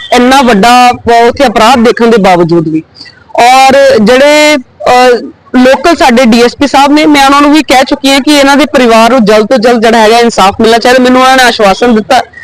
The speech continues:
ਕਿ ਅਸੀਂ ਜ਼ਰੂਰ ਇਹਨਾਂ ਤੇ ਕਰਾਂਗੇ, ਪਰ ਕਾਰਵਾਈ 'ਚ ਇੰਨੀ ਦੇਰੀ ਕਿਉਂ ਹੋ ਰਹੀ ਹੈ, ਸਾਡਾ ਸਵਾਲ ਇਹ ਹੈ। ਉਹ ਕਹਿੰਦੇ ਕਿ ਜਿਨ੍ਹਾਂ ਜਿਨ੍ਹਾਂ ਨੇ ਇੱਥੇ ਹੁਣ ਪੇਸ਼ੈਂਟ ਉੱਪਰ ਲੇਟਿਆ ਹੋਇਆ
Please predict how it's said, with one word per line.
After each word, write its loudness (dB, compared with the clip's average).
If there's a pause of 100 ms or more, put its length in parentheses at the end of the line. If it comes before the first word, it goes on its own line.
(220)
ਕਿ 2
ਅਸੀਂ 0
ਜ਼ਰੂਰ 2
ਇਹਨਾਂ 0
ਤੇ -4
ਕਰਾਂਗੇ, 0
ਪਰ -4
ਕਾਰਵਾਈ 0
'ਚ -4
ਇੰਨੀ 0
ਦੇਰੀ 0
ਕਿਉਂ -2
ਹੋ 0
ਰਹੀ 0
ਹੈ, 0
ਸਾਡਾ 0
ਸਵਾਲ 0
ਇਹ -2
ਹੈ। -16 (180)
ਉਹ 0
ਕਹਿੰਦੇ 0
ਕਿ 0
ਜਿਨ੍ਹਾਂ 0
ਜਿਨ੍ਹਾਂ 0
ਨੇ 0 (540)
ਇੱਥੇ -2
ਹੁਣ 0
ਪੇਸ਼ੈਂਟ 0
ਉੱਪਰ -2
ਲੇਟਿਆ 0
ਹੋਇਆ 0